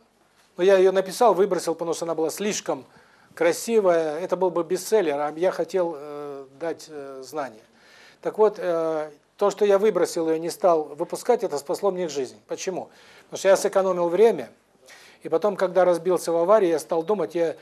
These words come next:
и вот тогда вдруг я понял, что, оказывается, не только материальные, но и духовные ценности могут быть опасными. Никогда этого...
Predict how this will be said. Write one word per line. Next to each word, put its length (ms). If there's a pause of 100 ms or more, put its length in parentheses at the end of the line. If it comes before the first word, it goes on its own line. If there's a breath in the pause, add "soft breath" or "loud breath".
(220 loud breath)
и 40
вот 200
тогда 260
вдруг 400
я 120
понял, 340
что, 260 (340 soft breath)
оказывается, 540
не 120
только 340
материальные, 560
но 140
и 60
духовные 460
ценности 480
могут 300
быть 180
опасными. 560
Никогда 720
этого... 500